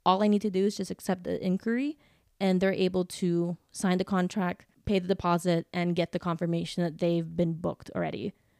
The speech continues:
versus me having to do all of that so individualized. And it's, you know, because I am not a machine, I will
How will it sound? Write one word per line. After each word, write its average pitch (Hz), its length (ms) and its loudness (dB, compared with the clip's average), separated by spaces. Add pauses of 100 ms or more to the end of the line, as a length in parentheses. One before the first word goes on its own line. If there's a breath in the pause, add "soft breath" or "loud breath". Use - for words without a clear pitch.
(100)
versus 202 380 4
me 196 140 6
having 185 300 2
to 196 100 0
do 190 380 4
all 180 220 2
of 180 120 2
that 170 240 0
so 180 240 2
individualized. 175 1000 0
And 175 260 0 (540)
it's, 196 320 2
you 185 100 6
know, 170 320 4 (240)
because 208 480 2
I 185 140 2
am 185 160 6
not 180 180 4
a - 40 4
machine, 220 500 0 (100)
I 233 220 4
will 240 300 2